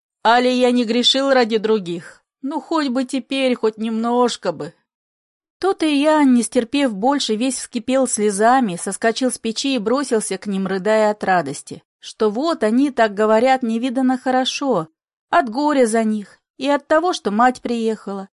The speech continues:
и от того, что они равноправно приняли меня в свой плач, обнимают меня оба, тискают, кропя слезами. А дед шепчет в уши и в глаза мне.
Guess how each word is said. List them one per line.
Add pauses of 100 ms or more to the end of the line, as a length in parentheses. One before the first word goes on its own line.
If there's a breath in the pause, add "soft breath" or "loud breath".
(220)
и
от
того,
что
они
равноправно
приняли
меня
в
свой
плач, (280)
обнимают
меня
оба,
тискают, (140)
кропя
слезами. (640)
А
дед
шепчет
в
уши
и
в
глаза
мне.